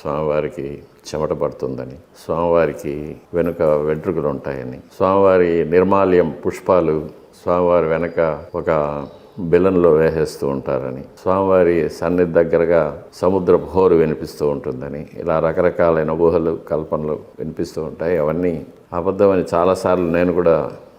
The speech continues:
మీడియాలో చెప్పున్నాను. కాబట్టి ఇది అత్యంత సామాన్యమైన దేవాలయం భౌతికంగా, కానీ పారభౌతికంగా అలౌకికమైంది. ఈ భూమండలంలోనే కాకుండా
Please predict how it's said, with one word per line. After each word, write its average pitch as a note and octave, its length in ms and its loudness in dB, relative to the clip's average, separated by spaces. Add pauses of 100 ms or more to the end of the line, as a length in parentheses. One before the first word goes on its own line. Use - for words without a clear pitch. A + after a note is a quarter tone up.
(180)
మీడియాలో E2 400 2
చెప్పున్నాను. D2+ 640 -6 (960)
కాబట్టి F#2 400 0
ఇది E2+ 520 0
అత్యంత G#2+ 500 2
సామాన్యమైన G2 1080 2
దేవాలయం E2 560 4 (200)
భౌతికంగా, C#2+ 540 2 (180)
కానీ G2+ 280 2
పారభౌతికంగా F#2 1040 2 (360)
అలౌకికమైంది. G2 1040 2 (180)
ఈ E2+ 460 -2 (260)
భూమండలంలోనే G#2 880 4
కాకుండా D#2 580 0